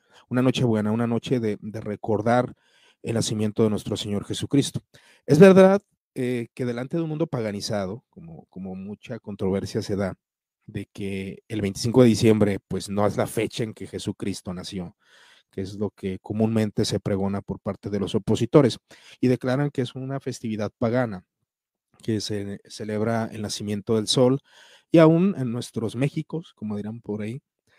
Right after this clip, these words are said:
este, se celebraba precisamente el nacimiento de Quetzalcóatl, ¿no? Eh, te podemos decir que es una casualidad,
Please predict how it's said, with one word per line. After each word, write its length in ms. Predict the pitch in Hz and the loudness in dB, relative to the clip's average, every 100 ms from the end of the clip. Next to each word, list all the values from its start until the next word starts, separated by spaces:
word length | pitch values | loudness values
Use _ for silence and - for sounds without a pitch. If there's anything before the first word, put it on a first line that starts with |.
| _ _ _ | _ _ _
este, 760 | - 113 196 - - 107 104 - _ _ | -6 -4 -6 -8 -2 0 0 -2 _ _
se 180 | - 135 | -12 -8
celebraba 500 | 113 120 113 117 120 | -4 0 2 6 6
precisamente 580 | 123 113 110 120 107 107 | 4 2 -2 -4 -4 -4
el 60 | 117 | -6
nacimiento 380 | - 101 95 | -6 -6 -6
de 100 | 101 | -10
Quetzalcóatl, 760 | - 104 - 95 - 101 92 90 | -10 -12 -12 -12 -10 -10 -10 -10
¿no? 180 | 110 156 _ _ _ _ - | -10 -10 _ _ _ _ -10
Eh, 240 | 117 117 196 _ _ _ _ _ _ _ _ _ _ 151 | -4 -2 -4 _ _ _ _ _ _ _ _ _ _ -8
te 80 | |
podemos 360 | - 139 143 160 | 0 4 6 6
decir 280 | 143 127 135 | 4 4 2
que 140 | - | 4
es 140 | 139 139 | 4 4
una 120 | 143 | -4
casualidad, 720 | - 120 - 120 107 104 104 | -4 -6 -4 -4 -2 -2 -2